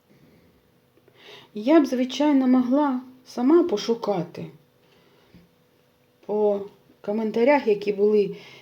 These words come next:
під відео запрошення у дівчат. Але у мене так багато справ, так багато справ. Бо завтра ж перше грудня, розпочинається шалений тиждень стартів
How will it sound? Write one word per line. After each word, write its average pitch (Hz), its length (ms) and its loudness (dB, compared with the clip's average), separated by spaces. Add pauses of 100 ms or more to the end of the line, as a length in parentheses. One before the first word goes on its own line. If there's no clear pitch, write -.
(180)
під 180 260 -8
відео 180 560 -2
запрошення 175 840 -2 (100)
у 170 60 -4
дівчат. 175 500 -8 (580)
Але 208 260 -2
у 214 120 -2
мене 220 240 -2
так 269 300 -8
багато 180 400 -8
справ, 180 440 -12
так 277 280 2
багато 180 460 -6
справ. 175 380 -10 (1400)
Бо 226 160 -2
завтра 254 400 -2
ж 240 60 -12
перше 262 360 0
грудня, 226 540 0
розпочинається 247 1040 0 (580)
шалений 233 540 0
тиждень 226 520 -6
стартів 240 600 -6